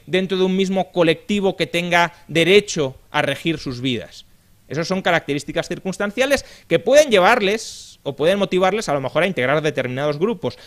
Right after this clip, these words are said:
pero no son súbditos de ese grupo superior, precisamente por el individualismo político que está en la base de todo. Por tanto, como individuos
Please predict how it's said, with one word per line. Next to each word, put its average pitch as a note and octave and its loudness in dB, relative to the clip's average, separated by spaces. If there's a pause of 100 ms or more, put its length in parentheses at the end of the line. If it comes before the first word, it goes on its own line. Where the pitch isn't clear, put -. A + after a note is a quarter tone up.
(120)
pero D3 2
no F#3 -2
son G#3 -4
súbditos F3 -4 (180)
de C3+ -2
ese D3+ -2
grupo D3 -4
superior, C#3+ -2
precisamente D#3 -8
por D3 0
el C3+ 0
individualismo B2+ -4
político D3+ -4
que C3 -6
está - -8
en B2 -8
la A#2+ -4
base A#2 -6 (280)
de A#2 -6
todo. G2+ -6 (340)
Por C3+ -4
tanto, D3+ -2
como C#3+ -2
individuos A#3+ 0